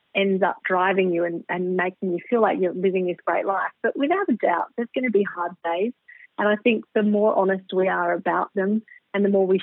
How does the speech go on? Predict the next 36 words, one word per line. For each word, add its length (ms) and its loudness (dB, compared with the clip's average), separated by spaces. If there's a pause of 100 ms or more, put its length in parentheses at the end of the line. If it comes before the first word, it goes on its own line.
(120)
share, 440 2 (200)
uh, 240 -2
that's 140 -8
the 100 -10
power 340 -2
of 80 -4 (100)
storytelling 600 0
as 80 -12
well. 300 -2
It's 80 -4
another 300 0
reason 240 2
that 100 0
I 60 0
love 260 -2
public 240 -6
relations 520 -4
and 120 -6 (100)
working 320 -4
in 80 -20
the 80 -12
media 440 -4 (420)
is 240 0 (120)
you 100 -2
just 240 -4
get 160 0
to 80 -6
share 320 2 (100)
stories 500 0 (380)
every 280 -2
day. 400 0
And 240 -2
the 80 -2 (260)
power 440 2
of, 100 -2 (400)
of 160 -2